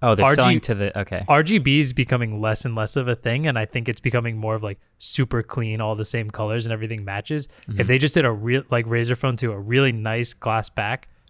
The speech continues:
Speaker 2: with a, the, the R O G logo is awesome, and that could just glow different colors,
Speaker 1: Mm-hmm.
Speaker 2: and then you could also add wireless. So I P, wireless charging, cleaner design.
Speaker 1: Okay. And a nice camera,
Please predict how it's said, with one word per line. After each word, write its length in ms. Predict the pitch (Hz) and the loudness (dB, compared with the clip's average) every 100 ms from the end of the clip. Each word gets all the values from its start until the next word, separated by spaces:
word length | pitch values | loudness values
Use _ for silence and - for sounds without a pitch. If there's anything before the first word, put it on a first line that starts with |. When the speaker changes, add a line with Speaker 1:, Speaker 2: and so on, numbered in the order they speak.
| _ | _
Speaker 2:
with 500 | 120 113 110 - - _ _ _ _ _ - | -2 0 0 -6 -14 _ _ _ _ _ -2
a, 200 | 127 113 127 _ _ _ - | -2 -2 -8 _ _ _ -8
the, 100 | - _ _ - | -8 _ _ 0
the 100 | 135 | 4
R 180 | 139 | 6
O 40 | 156 | 6
G 140 | 131 | 4
logo 240 | 131 120 117 | 4 4 2
is 80 | |
awesome, 340 | 107 110 - 107 | 0 0 -2 -6
and 180 | 110 113 | -4 -2
that 260 | 101 110 | -2 -2
could 120 | 135 | -2
just 240 | 123 135 - | 0 -2 0
glow 280 | 135 139 147 | 4 4 4
different 320 | 151 165 156 | 2 0 -4
colors, 400 | - 160 175 - - - | 0 0 0 -4 -12 -2
Speaker 1:
Mm-hmm. 80 | 110 | 2
Speaker 2:
and 80 | |
then 60 | 131 | 4
you 80 | 127 | 4
could 100 | 123 | 4
also 220 | 113 123 | 4 4
add 120 | 110 | 2
wireless. 300 | 107 110 113 | 2 0 0
So 220 | - 120 - _ _ | 0 0 -2 _ _
I 140 | - 135 | -2 0
P, 440 | - 139 143 - _ _ - | 2 0 0 -6 _ _ 0
wireless 360 | 120 120 120 | 4 4 2
charging, 520 | - 120 110 117 110 113 _ _ - | 2 0 0 -4 -6 -10 _ _ -10
cleaner 320 | - 113 107 | -4 -2 -4
design. 460 | 104 101 95 101 - 104 | -6 -8 -10 -14 -10 -8
Speaker 1:
Okay. 180 | 95 101 _ _ _ _ _ _ _ _ 123 | -6 -8 _ _ _ _ _ _ _ _ 0
And 80 | |
a 40 | 107 | 2
nice 200 | 101 - | 2 0
camera, 360 | 101 92 90 | -2 -2 -6